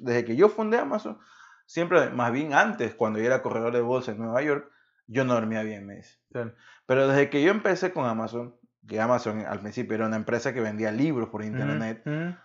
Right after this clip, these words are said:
Speaker 1: hasta lo que es el día de hoy, yo duermo tranquilo mis ocho horas, de, mis ocho horas y media a nueve horas y media al día.
Speaker 2: Ujú.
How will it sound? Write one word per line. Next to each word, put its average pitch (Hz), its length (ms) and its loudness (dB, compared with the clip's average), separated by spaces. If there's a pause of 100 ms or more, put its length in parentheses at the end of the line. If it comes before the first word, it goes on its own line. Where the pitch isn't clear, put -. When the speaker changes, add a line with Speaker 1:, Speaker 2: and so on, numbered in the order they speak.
(120)
Speaker 1:
hasta 107 320 -2
lo 107 160 0
que 117 100 -2
es 135 60 2
el 135 100 2
día 139 140 2
de 131 80 2
hoy, 170 180 2 (460)
yo 139 240 2
duermo 165 520 2
tranquilo 220 680 -2 (180)
mis 117 180 -6
ocho 143 320 0
horas, 160 500 0 (320)
de, 117 140 -4 (120)
mis 110 140 0
ocho 131 180 2
horas 151 140 2
y 156 40 -2
media 165 280 -6
a 110 60 -6
nueve 117 200 -4
horas 117 200 -2
y 113 60 -4
media 120 280 -6
al 101 240 -8
día. - 240 -14 (260)
Speaker 2:
Ujú. 131 280 -8